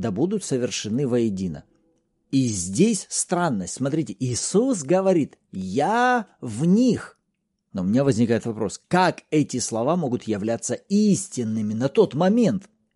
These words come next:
Почему? Да потому что искупление еще не совершилось,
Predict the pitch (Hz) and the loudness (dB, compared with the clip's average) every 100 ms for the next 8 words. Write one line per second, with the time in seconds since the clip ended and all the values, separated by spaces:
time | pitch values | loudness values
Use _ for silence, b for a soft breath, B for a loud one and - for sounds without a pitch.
0 | _ - 156 - 180 147 160 - 160 202 | _ -2 0 4 4 4 0 0 2 2
1 | 214 185 B B B 190 170 - 185 190 | 2 2 B B B 2 4 2 0 4
2 | 190 247 240 196 127 120 117 123 110 110 | 4 6 4 4 0 -2 -4 -2 -2 -2
3 | 110 104 - 139 127 120 | -4 -6 -6 -6 -6 -8